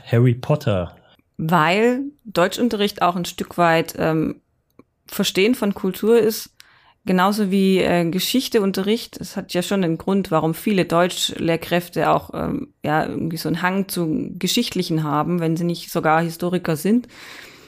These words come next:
Speaker 2: Ähm, und es ist einfach, meiner Meinung nach, wenn man den Schülern schafft, ist wichtig, also sich verständlich zu machen, dass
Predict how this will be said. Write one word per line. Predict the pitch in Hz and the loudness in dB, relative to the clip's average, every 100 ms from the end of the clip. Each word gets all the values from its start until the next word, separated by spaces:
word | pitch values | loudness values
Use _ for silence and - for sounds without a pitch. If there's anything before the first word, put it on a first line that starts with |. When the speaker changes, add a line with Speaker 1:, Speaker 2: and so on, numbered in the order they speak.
| _ _ _ - | _ _ _ 0
Speaker 2:
Ähm, | 180 185 | 2 2
und | - 190 202 - - _ _ _ _ _ | 2 2 2 0 -18 _ _ _ _ _
es | - 190 | 0 2
ist | |
einfach, | 185 240 220 - - - 269 _ _ _ _ _ _ - | 4 2 0 -2 -8 -8 -10 _ _ _ _ _ _ 0
meiner | 185 202 294 294 | 2 4 4 4
Meinung | 247 240 226 | 4 4 4
nach, | 214 202 | 4 2
wenn | 185 | 0
man | 185 175 | 0 0
den | 175 | -2
Schülern | 175 277 269 247 | -2 0 2 2
schafft, | 247 240 180 | 0 -2 -6
ist | - | -6
wichtig, | 233 269 233 226 - | -4 -4 -4 -6 -4
also | 196 175 180 | -4 -2 -6
sich | 170 180 | -6 -10
verständlich | - 180 220 262 240 - | -10 -6 0 0 -2 -6
zu | 208 | -4
machen, | 196 190 185 | -2 -2 -2
dass | 180 180 | -2 -4